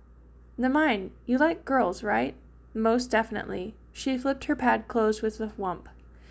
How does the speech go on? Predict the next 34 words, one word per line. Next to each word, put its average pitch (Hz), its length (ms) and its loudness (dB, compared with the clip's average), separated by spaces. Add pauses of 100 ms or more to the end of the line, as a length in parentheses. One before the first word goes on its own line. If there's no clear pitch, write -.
(460)
Zion 254 480 6
let 233 240 2
out 214 320 2 (340)
her 233 420 4
shaky 240 380 0
breath. - 360 -2 (1000)
"Would 262 240 2
you 339 80 8
fall 339 260 6
in 294 80 0
love 226 140 2
with 262 180 -2
me?" 311 220 -4 (1040)
"What, 247 380 6
like 208 200 -2
right 226 200 4
now?" 277 460 -2 (800)
"Zai, 226 560 4
at 247 220 0
least 330 400 0
give, 247 340 2 (140)
take 285 240 -2
me 294 120 -2
to 233 120 -2
dinner 240 320 2
first," 185 560 -4
she - 260 0
laughed, - 420 0 (520)
the, 254 300 2 (800)
then 294 540 2
caught - 380 0
sight 247 380 4
of 208 160 -2
Zion's 226 560 0